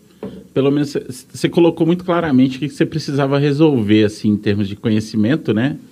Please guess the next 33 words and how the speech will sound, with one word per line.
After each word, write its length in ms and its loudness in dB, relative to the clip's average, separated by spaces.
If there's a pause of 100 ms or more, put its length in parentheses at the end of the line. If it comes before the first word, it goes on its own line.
(480)
é, 300 0
na 160 2
escolha. 380 2
Mas, 180 0
assim, 420 0 (1300)
não 180 4
sei, 460 2
é, 360 4
sempre 220 0
tive 180 2
esse 120 0
pensamento 640 2
que 460 2
escolher 680 2
o 60 2
que 100 -12
você 80 2
vai 100 2
fazer, 640 2 (240)
é, 520 -2
é, 60 -12
o 80 4
curso, 560 4
né, 160 4
ser 380 4
essa 220 0
escolha, 420 4
tipo, 200 -2
essa 160 0
escolha 320 2
profissional, 520 0
acaba 320 -2
que, 340 -2